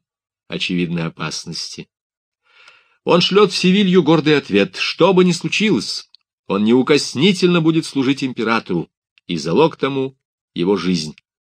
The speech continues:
Ни словом не обмолвившись о том, сколь мрачное и в то же время правдивое, слишком правдивое предостережение принесло ему это письмо,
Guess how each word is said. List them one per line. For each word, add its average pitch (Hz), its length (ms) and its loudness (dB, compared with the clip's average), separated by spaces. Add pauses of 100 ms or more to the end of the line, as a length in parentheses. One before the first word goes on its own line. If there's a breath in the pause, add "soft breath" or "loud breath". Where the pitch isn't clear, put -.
(1400)
Ни 143 160 0
словом 196 500 2
не 127 80 2
обмолвившись 165 760 2
о - 200 -2
том, 196 260 2
сколь 165 400 0
мрачное 175 840 0
и - 180 -6
в - 80 -18
то 180 120 -2
же 143 120 -2
время 156 260 0
правдивое, 147 840 0 (800)
слишком 185 480 -2
правдивое 98 560 2
предостережение 90 920 -2
принесло 87 520 -2
ему 85 220 0
это 80 220 -6
письмо, 95 560 -4